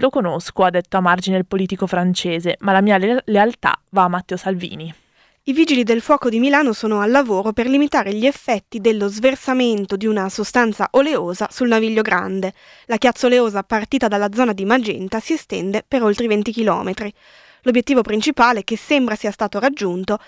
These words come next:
Speaker 2: è impedire che le acque inquinate raggiungano il Naviglio Pavese, compromettendo l'irrigazione dei campi.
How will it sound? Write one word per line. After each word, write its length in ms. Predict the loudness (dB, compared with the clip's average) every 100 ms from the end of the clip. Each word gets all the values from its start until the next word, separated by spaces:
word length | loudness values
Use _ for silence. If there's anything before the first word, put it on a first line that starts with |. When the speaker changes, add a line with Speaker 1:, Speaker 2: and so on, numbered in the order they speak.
| -16
Speaker 2:
è 120 | -2
impedire 480 | 0 2 2 2 0
che 140 | 0 2
le 100 | 2
acque 280 | 2 0
inquinate 560 | -2 2 2 2 0 0
raggiungano 520 | 0 0 0 2 2
il 60 | 2
Naviglio 340 | 2 2 2
Pavese, 540 | 2 2 2 -2 -4 -4
compromettendo 720 | -4 0 0 -2 -6 -4 -2
l'irrigazione 640 | -2 -2 -4 -6 -4 -4
dei 160 | -2 -2
campi. 500 | -2 -4 -6 -10 -12